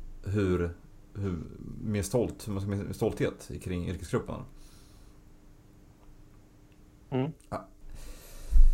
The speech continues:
Speaker 1: Ja. Ja, man hade bra, bra s-, svar där på frågan, helt enkelt.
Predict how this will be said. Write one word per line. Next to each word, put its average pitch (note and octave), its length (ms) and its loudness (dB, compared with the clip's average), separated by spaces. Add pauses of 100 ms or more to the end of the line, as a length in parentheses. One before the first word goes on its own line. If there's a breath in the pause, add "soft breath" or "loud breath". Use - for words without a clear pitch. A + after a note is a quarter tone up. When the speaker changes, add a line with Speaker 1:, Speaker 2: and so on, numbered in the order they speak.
(640 loud breath)
Speaker 1:
Ja. G2 420 -6 (1120 loud breath)
Ja, G2+ 220 -6
man G#2 120 -8 (120)
hade G2+ 120 -4
bra, G#2+ 280 2 (180)
bra A2+ 220 2
s-, - 300 -10
svar A2 320 -2
där D2+ 100 -4
på - 100 -12
frågan, F#2+ 300 -8
helt E2 140 -8
enkelt. - 200 -16